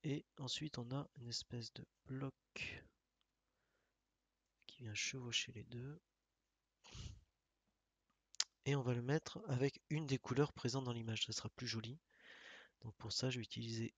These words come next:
la color theme. Voilà. Je vais l'ajouter à mes nuanciers. Et je vais utiliser le bleu foncé qui est là. Voilà, c'est juste pour conserver une petite cohérence graphique.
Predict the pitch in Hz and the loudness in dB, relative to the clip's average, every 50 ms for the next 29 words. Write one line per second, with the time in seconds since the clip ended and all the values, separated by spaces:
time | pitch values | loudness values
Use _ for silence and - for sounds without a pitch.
0 | _ _ _ - - - 220 214 - _ _ _ _ _ _ _ _ _ _ _ | _ _ _ -14 -8 -6 -6 -6 -8 _ _ _ _ _ _ _ _ _ _ _
1 | _ - - _ _ _ _ _ - - 135 123 120 110 - - - - 117 127 | _ -20 -20 _ _ _ _ _ 0 0 2 2 2 0 0 -4 -2 -2 0 0
2 | 135 139 143 151 - _ _ _ _ _ _ _ _ _ _ _ _ _ _ _ | -2 -4 -6 -8 -8 _ _ _ _ _ _ _ _ _ _ _ _ _ _ _
3 | - - _ - 104 107 110 117 127 151 160 - _ _ _ _ _ _ _ _ | -20 -14 _ -6 -6 -4 -2 -2 -2 -4 -4 -10 _ _ _ _ _ _ _ _
4 | _ _ _ _ - - - - - - - - _ _ - 139 135 131 131 135 | _ _ _ _ -4 -4 -2 -4 -6 -8 -10 -14 _ _ -4 -2 -2 0 0 4
5 | 135 139 139 139 139 143 - - - 131 123 123 - - - - - 131 131 131 | 4 6 6 4 2 -4 -6 -4 -2 -2 -2 -2 -4 -8 -4 0 0 0 0 -2
6 | 117 113 107 104 101 - - - 139 151 175 180 _ _ _ _ _ _ _ _ | -4 -4 -4 -2 -2 -2 -2 0 -2 -4 -4 -6 _ _ _ _ _ _ _ _
7 | _ _ _ _ _ _ _ - - - - - - - - - - - - - | _ _ _ _ _ _ _ -20 -20 -20 -20 -20 -20 -18 -16 -16 -16 -16 -18 -20
8 | _ _ _ _ - 139 147 143 143 123 - 123 120 113 - - - 123 117 113 | _ _ _ _ 0 0 2 2 0 -2 -4 -6 -8 -6 -4 -2 -2 -2 -2 -2
9 | 110 117 123 135 143 147 151 151 143 120 117 120 - - 113 113 131 139 135 - | -2 0 0 2 2 2 2 2 0 0 -2 -4 -4 -4 -2 -2 0 -2 -2 -4
10 | - 117 - - - - - 110 101 98 98 - - - 85 101 - - - - | -6 -4 -2 2 2 2 2 2 -2 -4 -4 -4 -4 -4 -4 -6 -8 -8 -6 -2
11 | 104 104 101 - - _ _ _ _ _ _ - - - 120 113 - 113 107 - | -2 -2 -2 -4 -8 _ _ _ _ _ _ -4 -2 -2 -2 -2 -2 -4 -2 -2
12 | - - 123 135 151 - - 151 - - - 135 - - 135 139 139 127 - - | -2 -2 0 0 0 2 4 4 4 4 4 4 4 6 4 4 2 0 -2 -6
13 | 143 - - - 123 113 117 120 117 - - 110 104 - - - - - | -4 -2 2 2 4 4 2 2 0 -2 -4 -4 -4 -6 -8 -12 -14 -16